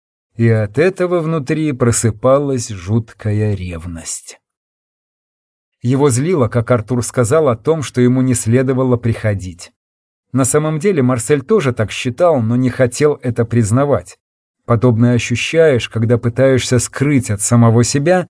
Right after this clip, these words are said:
собственные недостатки, не думать, что ты толстый, глупый, скучный.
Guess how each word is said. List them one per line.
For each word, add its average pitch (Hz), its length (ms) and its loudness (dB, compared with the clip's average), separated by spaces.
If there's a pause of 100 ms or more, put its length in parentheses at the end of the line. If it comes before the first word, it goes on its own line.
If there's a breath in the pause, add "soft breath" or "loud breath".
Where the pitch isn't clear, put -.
(200)
собственные 131 840 0
недостатки, 127 960 0 (200)
не 135 180 2
думать, 127 480 -2
что - 260 -4
ты 120 160 0
толстый, 151 720 -2
глупый, 110 800 -2
скучный. 101 800 -4